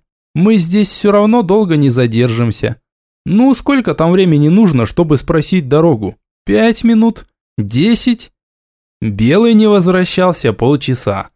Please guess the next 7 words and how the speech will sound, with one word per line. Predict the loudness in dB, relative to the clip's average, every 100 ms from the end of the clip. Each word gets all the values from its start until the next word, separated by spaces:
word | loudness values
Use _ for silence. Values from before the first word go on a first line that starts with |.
| _ _ _ _
Более | -8 -2 0 2 0 0
того, | -2 -2 0 0 -2 _
к | -8 -6
дому | -2 0 0 0
подтягивались | -2 -2 -2 0 2 2 2 0
какие-то | -2 -4 -2 -2 0 0
людишки. | 0 0 -2 -4 -6 -10